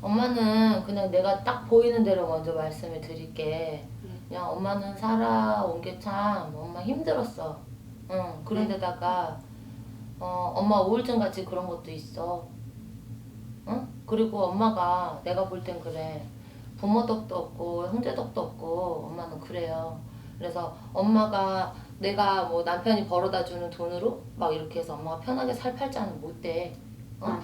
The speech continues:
Speaker 2: 제가 벌어서 제가 그냥
Speaker 1: 응.
Speaker 2: 저, 저 벌어서 그냥 제가
Speaker 1: 응, 맞잖아. 그리고 엄마는 지금 보면은 점은 보러 다녀보셨어요?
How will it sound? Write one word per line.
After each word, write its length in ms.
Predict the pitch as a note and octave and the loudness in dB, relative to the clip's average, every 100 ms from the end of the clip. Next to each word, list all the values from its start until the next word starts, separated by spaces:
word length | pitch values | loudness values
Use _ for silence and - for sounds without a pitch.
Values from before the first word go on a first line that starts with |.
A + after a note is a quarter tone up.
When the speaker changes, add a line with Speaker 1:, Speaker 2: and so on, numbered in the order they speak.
| G3+ | -6
Speaker 2:
제가 260 | F3+ F#3+ | -6 -4
벌어서 420 | F#3+ F3 F3 F#3 | -4 -4 -4 -6
제가 380 | E3+ F3 E3+ E3+ E3+ - | -6 -4 -4 -6 -8 -10
그냥 260 | - G3 F#3+ | -6 -2 -2
Speaker 1:
응. 80 | F#3+ | -4
Speaker 2:
저, 300 | - F#3+ E3+ | -4 -4 -2
저 180 | G#3 F3 | -2 -2
벌어서 520 | G#3 F#3+ F3+ F#3+ F3 | -2 -4 -6 -6 -6
그냥 240 | E3 G3 | -6 -6
제가 120 | - A3 A3+ - | 0 2 4 2
Speaker 1:
응, 140 | - - - - - - | 0 -10 -12 -14 -14 -2
맞잖아. 640 | G#3 - G#3 F3+ F#3 - - - - - | -2 2 0 0 -2 -4 -10 -12 -14 -2
그리고 300 | - A3+ A3 | 2 4 4
엄마는 840 | G3 G3+ A3+ A3+ G#3 G3 G3+ F#3 D#3 - - - - - - - - - - - - - | 4 4 4 4 2 0 -2 -4 -6 -12 -16 -16 -16 -16 -16 -16 -16 -14 -12 -12 -12 -12
지금 220 | - A3 G#3+ | 0 2 4
보면은 600 | G#3+ G#3+ G3 F#3 F#3 E3 | 4 6 4 2 0 0
점은 360 | - G#3+ B3+ A3 | 4 6 6 4
보러 240 | G3+ G#3+ | 2 0
다녀보셨어요? 1000 | G#3+ D#3 F3 F3 E3 D#3 E3+ - E3+ G#3 | 0 -2 -2 -2 -4 -6 -6 -4 -2 -2